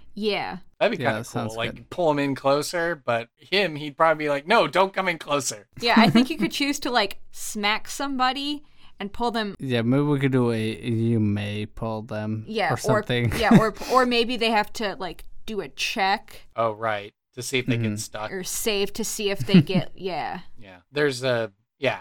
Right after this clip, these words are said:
Speaker 2: I'm just remembering an image of him in, like, Western getup, and these three troublemakers are like, "All right, we're gonna duel you in the street." And so he, like, he's walking up, and the buzz, a bug buzzes in front of his face, and he goes,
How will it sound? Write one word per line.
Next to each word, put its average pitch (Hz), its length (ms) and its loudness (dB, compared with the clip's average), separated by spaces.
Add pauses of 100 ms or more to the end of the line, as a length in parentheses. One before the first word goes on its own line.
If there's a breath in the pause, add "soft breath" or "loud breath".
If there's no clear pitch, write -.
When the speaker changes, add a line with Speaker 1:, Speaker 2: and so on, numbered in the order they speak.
Speaker 2:
I'm 131 140 -4
just 135 220 -4
remembering 135 400 0
an 123 80 -8
image 123 440 -2
of 117 160 -2
him 123 520 -4
in, 123 200 -4
like, 113 280 -6
Western 123 560 -2
getup, 117 440 -2
and 107 280 -14 (360)
these 120 240 -4
three 143 260 -2
troublemakers 127 720 -4
are 120 80 -4
like, 113 160 -10
"All 139 240 0
right, 135 200 0
we're 131 120 -4
gonna 131 180 -2
duel 131 300 -2
you 127 160 -2
in 120 80 -4
the 113 80 -10
street." 120 420 -10
And 110 100 -16
so 117 120 -14
he, 113 160 -6
like, 107 280 -8
he's 110 160 -16
walking 113 460 -6
up, 110 300 -4 (340)
and 120 100 -8
the 110 60 -4
buzz, 120 480 0 (140)
a 135 60 -18
bug 131 420 -2 (280)
buzzes 131 380 0
in 123 80 -6
front 127 160 -4
of 117 80 -4
his 107 280 -14
face, 127 260 -2
and 123 80 -14
he 113 60 -8
goes, 110 180 -8